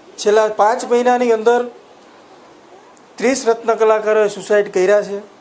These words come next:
એમને આર્થિક મદદ આપો, એમના પરિવારને મદદ આપો અને રત્નદીપ કૌશલ્ય વર્ધક યોજના જાહેર કરો. આ માંગણીઓ લઈને સતત સરકારનું ધ્યાન દોર્યું છે.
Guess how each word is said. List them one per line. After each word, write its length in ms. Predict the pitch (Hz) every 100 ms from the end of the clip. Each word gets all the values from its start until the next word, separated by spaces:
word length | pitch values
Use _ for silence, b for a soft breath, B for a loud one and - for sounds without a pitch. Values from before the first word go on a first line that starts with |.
| - - 185
એમને 320 | 185 196 196
આર્થિક 520 | 180 175 170 202 202
મદદ 360 | 156 156 196 180
આપો, 280 | 185 196 190
એમના 220 | 175 160
પરિવારને 520 | - 170 180 190 196
મદદ 360 | 190 185 190 190
આપો 240 | 185 208 - - B B B B B -
અને 320 | 202 220 143 - -
રત્નદીપ 480 | 175 214 269 262 262
કૌશલ્ય 420 | 220 220 226 220
વર્ધક 420 | 196 180 165 202
યોજના 320 | 185 170 185 185
જાહેર 260 | 175 175
કરો. 200 | 170 196
આ 100 | 202
માંગણીઓ 500 | 180 165 175 202 214
લઈને 360 | 180 165 190 214
સતત 440 | - 175 233 233 233
સરકારનું 460 | 175 196 180 180
ધ્યાન 220 | 160 160 165
દોર્યું 300 | 160 160 175
છે. 140 | 190